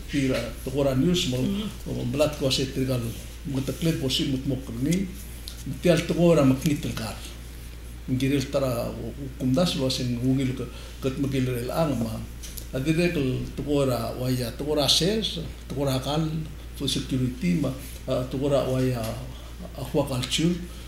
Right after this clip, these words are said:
toko orang mukro la ngigel ma, amang ma, um das saya segi tara ungil ngari au do do ngari im se mukot makil, ma dire kel buk toko orang school, a toko orang school la kora um das wa se, agat makil la, ikan ngarap school la ungil,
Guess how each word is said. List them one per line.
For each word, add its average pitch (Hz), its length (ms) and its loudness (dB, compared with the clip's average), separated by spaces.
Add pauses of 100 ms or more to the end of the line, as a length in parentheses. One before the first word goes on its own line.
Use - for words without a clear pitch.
(140)
toko 135 160 -2
orang 139 160 2
mukro 131 360 2
la 107 340 -4
ngigel 143 320 2 (100)
ma, 98 140 -8 (320)
amang 131 340 0
ma, 120 80 0 (320)
um 151 120 -4
das 156 120 4
saya 151 160 4
segi 151 320 2
tara 131 480 2
ungil 123 460 0 (300)
ngari 131 180 4
au 127 140 4
do 135 200 2
do 123 160 -2
ngari 117 220 0
im 165 80 4
se - 180 0
mukot 123 320 0
makil, 123 540 0 (580)
ma 151 140 4
dire 170 240 8
kel 139 180 2
buk 131 140 -2 (160)
toko 139 260 4
orang 107 160 -2
school, 131 400 2 (960)
a 127 80 -8
toko 131 160 -4
orang 131 140 2
school 147 400 0
la 120 100 -2 (300)
kora 131 240 0
um 120 140 -2
das 151 200 2
wa 131 80 0
se, 135 160 -2 (300)
agat 143 240 -2
makil 151 400 4
la, 110 260 -2 (320)
ikan 143 220 2
ngarap 143 300 2
school - 260 -2
la 139 80 4
ungil, 160 320 2